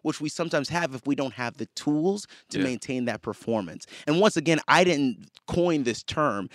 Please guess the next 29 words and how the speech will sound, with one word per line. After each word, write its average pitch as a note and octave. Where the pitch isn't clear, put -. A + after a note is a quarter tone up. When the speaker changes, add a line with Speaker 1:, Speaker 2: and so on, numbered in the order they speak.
Speaker 1:
This G3
is F#3+
something E3+
that C3
we C3+
got B2
from A2+
Brendan A#2
Burchard, A2
who's A2+
a G#2+
high A#2
performance A#2+
coach, A#2
and A#2+
I've C3+
been C3+
getting A2
coaching, A2
uh, B2+
for -
the A#2+
past C3+
year B2+
on G2
this. D2+
But -
I F3+
realized D#3+